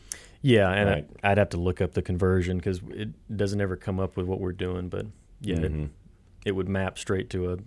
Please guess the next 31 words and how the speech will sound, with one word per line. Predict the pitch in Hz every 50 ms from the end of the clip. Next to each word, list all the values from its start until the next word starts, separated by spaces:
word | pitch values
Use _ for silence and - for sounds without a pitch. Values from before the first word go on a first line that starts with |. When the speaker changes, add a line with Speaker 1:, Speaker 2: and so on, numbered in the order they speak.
| - -
Speaker 1:
a | 101 90
certain | - - 101 90 87 87
thickness. | 87 - 104 95 92 98 95 90 -
One | 95 92 90 90
iron | 90 90 90 92 90 90
would | 92 92
equal, | 92 90 98 90 90 87 - - - - - -
you | 113 -
know, | 80
Speaker 2:
Mm-hmm. | 80 80 78
Speaker 1:
whatever. | - 82 87 87 85 90 85 - - - - - - - - - - - - - - - - -
Speaker 2:
So | - 113 107 101 92
this | 87 101 131 139 123 -
is | 107 95 85 73
just, | 104 107 127 117 101 - - -
thi-, | 117 117 143 -
so | - - 131 120
you | 104 101 139 160
buy | 127 95 107 123 131 123 110 92
this, | 78 82 80 82 80 -
this | - 117 104 -
comes | - 123 123 117 95 80
in | 110 117 113 107
off | 104 104 107 107 -
the | -
truck, | 90 - - - 95 82 76 73 69 - - - - - - - - - - - - - - - - - - - - - - - - - - - - -
this | 85 82 92 113 120 117 -
thick, | - - 113 95 90 90 90 - -
ready | - 76 87 95 95 90 90 87
to | 78 76
use. | 76 80 85 73 69 - - - -